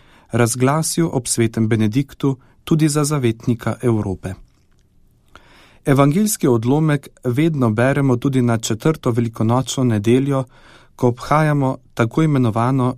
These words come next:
nedeljo dobrega pastirja ali nedeljo molitve za duhovne poklice. Podoba dobrega pastirja,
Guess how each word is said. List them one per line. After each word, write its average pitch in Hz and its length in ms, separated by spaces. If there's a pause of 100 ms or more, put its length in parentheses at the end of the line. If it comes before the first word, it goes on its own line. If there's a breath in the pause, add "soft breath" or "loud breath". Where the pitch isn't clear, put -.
nedeljo 127 760
dobrega 117 540
pastirja 123 640 (640 soft breath)
ali 131 220
nedeljo 135 500
molitve 123 600 (100)
za 120 180
duhovne 113 440
poklice. 107 560 (1300 soft breath)
Podoba 180 400
dobrega 139 480
pastirja, 123 680